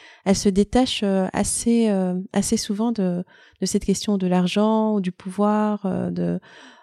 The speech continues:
euh, de cette réussite, euh, qui semble superficielle, et elles reviennent vraiment vers des valeurs plus, euh, euh, personnelles, intérieures, de, de trouver l'équilibre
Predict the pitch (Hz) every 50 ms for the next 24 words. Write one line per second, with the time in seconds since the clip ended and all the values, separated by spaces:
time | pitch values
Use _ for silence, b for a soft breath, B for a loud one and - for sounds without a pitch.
0 | B B - 165 170 165 170 165 185 185 - 202 - - 208 202 196 - - 240
1 | 233 - - 202 185 185 185 _ - - - - 190 - - - 208 202 196 190
2 | 190 185 185 - - - - 196 190 - - 185 - - 233 247 285 294 - -
3 | - 180 185 185 196 190 185 220 226 233 202 202 202 202 214 220 208 196 190 185
4 | 190 180 185 190 190 202 202 208 - - - 247 - - - 202 185 180 180 180
5 | B B B B B B B B B B - 165 170 165 175 - - 196 190 -
6 | - 196 190 190 196 202 202 202 196 - 180 190 - - 185 180 196 208 214 214
7 | 214 208 208 208 - - - 180 175 175 180 190 196 202 - - 190 190 - -
8 | - 202 214 233 214 214 - - - 196 214 240 233 196 170 175